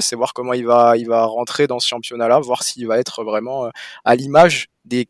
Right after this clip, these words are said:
quelques petites fulgurances qu'on a pu voir à Chelsea, et peut-être que, euh, aller chercher ce, ce temps de jeu qui lui a fait, euh, autant défaut, euh, du côté des, des Blues va lui faire du bien et lui faire prendre un palier qui va lui faire, euh, qui va le faire peut-être rentrer dans,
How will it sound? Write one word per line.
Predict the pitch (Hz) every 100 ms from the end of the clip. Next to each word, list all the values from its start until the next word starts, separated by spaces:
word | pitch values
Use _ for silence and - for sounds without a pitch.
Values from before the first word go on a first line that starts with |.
| _ _ -
quelques | 190 -
petites | 139 156 - -
fulgurances | 160 151 143 156
qu'on | - 127
a |
pu | 127 127
voir | 127
à | 123
Chelsea, | - 120 - 214
et | 160
peut-être | 120 117 156 165
que, | - 156 165 - - _ 113
euh, | 113 117 107 104 - - -
aller | 120
chercher | 127 123 - 135
ce, | - 123
ce | -
temps | 120 123
de | 123
jeu | 131
qui | 139 120
lui | 117
a |
fait, | 123 -
euh, | 127 117 113 _ _ _
autant | 143 - 147
défaut, | 139 139 - 151 151
euh, | 139 131 127 - _ _ _ _ _ - _
du | 147 135
côté | 135 147
des, | 131 131 135
des | 127 135
Blues | 139 190 143
va | 139
lui | 139
faire | 131
du | 127
bien | 127 139 175
et |
lui | 123 113
faire | - 117 -
prendre | - 151
un | 123
palier | 117 120 123 156
qui | - 110
va | 117
lui | 117
faire, | 110 - 127
euh, | 117 - _
qui | -
va | 139
le |
faire | - 127
peut-être | - 131
rentrer | 123 120 151
dans, | 131